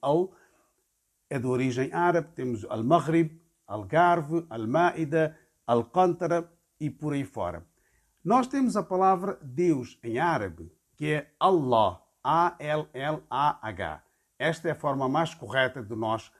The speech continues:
escrevermos a palavra Deus em árabe, se queremos utilizar essa expressão.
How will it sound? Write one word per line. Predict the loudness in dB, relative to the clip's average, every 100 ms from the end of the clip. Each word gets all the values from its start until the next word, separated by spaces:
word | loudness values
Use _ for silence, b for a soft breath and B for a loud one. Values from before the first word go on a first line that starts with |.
| _
escrevermos | -20 -8 -6 2 4 4 2 -4
a | -6
palavra | 0 0 0 -6 -10
Deus | -6 -4 -4 -8 _ _ _ -2
em | 2
árabe, | 6 6 4 0 -6 b b
se | -2 -2
queremos | 0 2 4 2 0
utilizar | -2 -4 0 2 2
essa | -2 -8
expressão. | -14 -16 -10 -10 -10